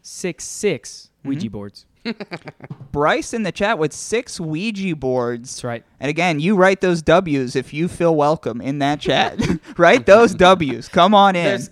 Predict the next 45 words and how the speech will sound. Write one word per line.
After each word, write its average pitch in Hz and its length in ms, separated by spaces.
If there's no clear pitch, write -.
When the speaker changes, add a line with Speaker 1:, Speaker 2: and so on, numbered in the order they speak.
Speaker 1:
quite 185 260
a 160 40
few 147 220
W's. 117 600
Speaker 2:
So 185 580
Ouija 214 520
boards. 143 640
Okay. 156 480
So 180 360
he 254 360
kind 233 340
of 185 140
did 180 180
the 165 80
thing 170 220
that 147 100
you 202 200
did. 139 240
You 175 100
doubled, 170 480
you, 175 160
like, 151 340
tripled 185 420
Speaker 1:
Right. 170 60
Speaker 2:
down 160 140
on 147 120
crystal 156 320
balls, 139 540
and 147 220
he 185 120
just 170 220
went 143 260
Ouija 151 600
Speaker 1:
That 143 60
Speaker 2:
City. 247 200
Speaker 1:
makes 247 220
sense. 208 200
Bryce 175 280
and 180 80
I 160 40
have 143 100
a 135 40
history 156 340
with, 123 280
um, 117 320